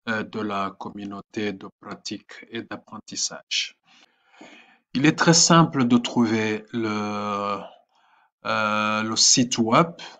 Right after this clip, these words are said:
Ok, là, le site peut se, peut être trouvé en suivant, euh, cette adresse, euh, du site web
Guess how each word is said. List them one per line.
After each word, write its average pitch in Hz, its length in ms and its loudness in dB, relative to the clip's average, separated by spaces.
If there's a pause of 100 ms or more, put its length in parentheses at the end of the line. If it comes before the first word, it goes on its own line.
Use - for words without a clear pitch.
(840)
Ok, 123 240 -2
là, 120 580 10 (760)
le 127 160 0
site - 680 6
peut 156 140 6
se, - 200 4 (540)
peut 147 120 4
être 123 480 2
trouvé 127 680 2 (500)
en 131 140 -2
suivant, 123 840 2 (480)
euh, 117 380 0
cette - 840 0 (300)
adresse, 127 920 2 (440)
euh, 117 240 -2
du 117 160 0
site 117 420 0
web 110 280 -8